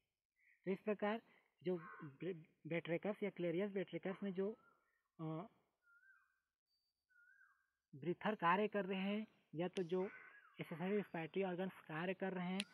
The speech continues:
वह इस प्रकार से suprabrachial chamber में पाए जाते हैं, के फॉर्म में पाए जाते हैं। और यह क्या होते हैं, यहाँ पर जो dendritic या जो, अ,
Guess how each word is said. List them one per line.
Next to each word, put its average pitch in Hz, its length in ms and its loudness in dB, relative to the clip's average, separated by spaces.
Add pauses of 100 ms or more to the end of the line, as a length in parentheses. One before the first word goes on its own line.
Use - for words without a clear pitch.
(340)
वह 196 320 -2
इस 196 140 0
प्रकार 170 340 -2
से 214 200 -2
suprabrachial 175 920 -2
chamber 165 420 -2
में 226 140 -2 (260)
पाए 156 220 0
जाते 139 280 -6
हैं, 113 260 -14 (500)
के 180 60 -2
फॉर्म 165 280 0
में 196 160 0
पाए 151 180 0
जाते 131 280 -8
हैं। 117 220 -14 (460)
और 170 120 0
यह 202 380 2
क्या 202 200 -2
होते 202 200 0
हैं, 190 60 0
यहाँ 175 180 -2
पर 226 140 0
जो 208 120 2
dendritic 175 640 0 (140)
या 190 80 2
जो, 196 280 0 (600)
अ, 156 320 -4